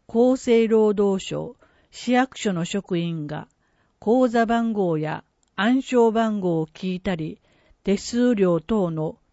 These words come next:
金銭を要求したりすることはありません。暮らし、環境、福祉。肺災歯科健診。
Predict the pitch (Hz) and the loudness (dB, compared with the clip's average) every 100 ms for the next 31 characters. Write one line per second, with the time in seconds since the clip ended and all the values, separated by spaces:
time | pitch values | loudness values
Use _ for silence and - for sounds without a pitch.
0 | _ - 277 262 262 202 170 175 180 269 | _ 0 2 4 2 -4 -4 -4 -4 -2
1 | 185 208 220 - 214 202 - 202 185 180 | 4 6 4 0 -2 -2 -2 -4 -4 -6
2 | 180 180 190 - 180 196 - _ 175 165 | -8 -8 -8 -6 -4 -4 -6 _ -6 -4
3 | 165 170 - 156 - _ _ _ _ _ | -6 -6 -6 -8 -8 _ _ _ _ _
4 | _ _ _ _ _ _ _ - 370 _ | _ _ _ _ _ _ _ -20 -20 _
5 | _ _ _ _ _ _ _ - 220 240 | _ _ _ _ _ _ _ -6 -2 0
6 | 233 233 - 180 196 - _ _ - 208 | 0 -4 -8 -8 -8 -12 _ _ -4 -2
7 | 220 208 - 180 175 165 - _ - - | -2 -6 -4 -2 -2 -6 -14 _ -20 -6
8 | - - - 156 _ _ _ _ _ _ | -2 -2 -6 -18 _ _ _ _ _ _
9 | _ _ _ _ _ _ _ - 233 254 | _ _ _ _ _ _ _ -2 0 0
10 | - 240 226 226 - 214 196 226 208 196 | -2 0 0 -2 -4 -6 -4 -4 -4 -4
11 | - 156 - | -10 -14 -16